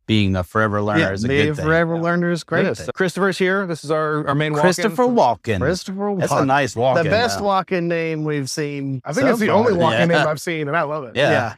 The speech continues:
Speaker 3: The only thing I, I wish I, I could play weapon of choice constantly inside of here, but
Speaker 2: Yeah.
Speaker 3: I haven't convinced the owners yet of being able to do that.
Speaker 2: Come on, guy.
Speaker 3: Oh, yeah. So this is where we have all our beer. We got a long draw tap system. So that is tapped here, and it goes all the way out to our bar underneath the concrete.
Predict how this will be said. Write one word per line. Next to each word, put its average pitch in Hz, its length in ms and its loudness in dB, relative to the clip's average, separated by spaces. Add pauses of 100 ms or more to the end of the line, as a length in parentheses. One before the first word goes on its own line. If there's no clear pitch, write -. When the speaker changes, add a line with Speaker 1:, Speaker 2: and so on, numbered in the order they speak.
Speaker 3:
The 143 80 -6
only 180 140 -2
thing 202 160 -2
I, 175 120 -2
I 160 60 0
wish 165 240 0
I, 160 120 0
I 147 100 -2
could 147 120 -4
play 139 400 -2
weapon 143 320 -2
of 131 80 -4
choice 135 480 -4
constantly 123 540 -6
inside 107 320 -4
of 98 80 -8
here, 101 160 -6
but 101 260 -6
Speaker 2:
Yeah. 123 160 -2
Speaker 3:
I 110 80 0
haven't 131 220 -2
convinced 123 360 -2
the 120 120 -4
owners 117 260 -6
yet 110 220 -4
of 104 180 -14
being 110 220 -4
able 107 120 0
to 104 60 0
do 104 160 0
that. 104 120 -6 (100)
Speaker 2:
Come 185 180 0
on, 143 460 -2
guy. 143 340 -4 (160)
Speaker 3:
Oh, 170 200 -2
yeah. 190 260 -4
So 202 100 -4
this 202 160 0
is 190 140 0
where 156 240 -2
we 180 60 4
have 180 120 2
all 185 120 0
our 190 60 0
beer. 185 280 0 (240)
We 156 160 2
got 175 100 2
a 160 40 0
long 170 280 0
draw 170 240 0
tap 170 300 0
system. 175 480 -2
So 156 140 -4
that 151 260 0
is 151 180 -2
tapped 180 320 0
here, 170 480 0
and 135 80 -2
it 135 40 0
goes 135 180 0
all 143 160 0
the 151 60 -2
way 147 80 -2
out 143 140 -2
to 147 80 -4
our 135 120 -2
bar 139 340 -4
underneath 139 300 -4
the 139 100 -8
concrete. 143 560 0